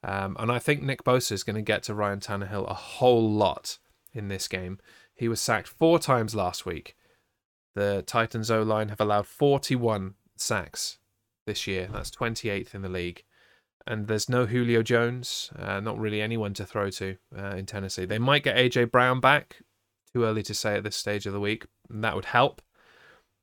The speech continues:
But, uh, the forty-niners are on an upward trajectory. They continue to improve.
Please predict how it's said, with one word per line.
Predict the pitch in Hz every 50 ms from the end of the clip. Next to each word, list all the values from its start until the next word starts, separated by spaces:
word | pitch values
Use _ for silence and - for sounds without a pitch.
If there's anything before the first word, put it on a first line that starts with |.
| _ _ _
But, | - 120 - - - - - 120
uh, | 107 107 101
the | 92 98 -
forty-niners | - 151 147 - - 127 120 120 117 117 113 -
are | 120 110 110 113 - - _ -
on | 117 117 113
an | 120 117 127
upward | 139 135 - - - 117 98 85 - - - _ _
trajectory. | - - 101 - 90 82 - - - 92 92 90 - _ -
They | 104 107
continue | 107 - 110 101 - 110 104 101
to | 95 - -
improve. | 95 95 95 - 104 92 90 90 87 -